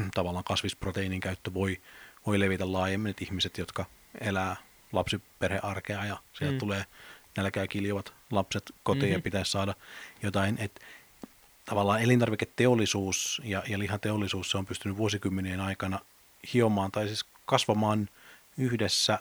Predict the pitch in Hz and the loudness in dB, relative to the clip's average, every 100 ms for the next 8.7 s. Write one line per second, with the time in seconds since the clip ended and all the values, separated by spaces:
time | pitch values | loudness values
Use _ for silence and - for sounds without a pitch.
0 | - 117 110 107 101 107 104 - 101 107 | 0 0 2 2 0 0 -2 0 -2 -2
1 | 101 104 117 117 95 - 95 - - - | -4 -2 0 0 -2 -4 -4 -4 -14 -16
2 | - 104 95 - - 120 101 98 - 104 | -4 -2 0 -2 -4 -4 -2 -2 -4 -6
3 | 107 101 95 101 107 120 117 120 131 127 | -4 -4 -4 -2 -2 -2 -2 -2 0 -2
4 | 120 - 120 120 113 120 110 - - - | -4 -4 -2 -2 0 2 0 -2 -18 -20
5 | - - - - - 131 120 101 98 95 | -20 -20 -20 -18 4 6 8 6 4 2
6 | - - 95 95 - 110 98 95 98 98 | -2 -6 -4 -4 -4 -4 -2 -2 -2 0
7 | 98 - 104 104 104 92 - - - 101 | -2 -4 -4 0 0 0 -2 -4 -2 -2
8 | - 92 - 101 - 107 | -2 -6 -4 -2 0 0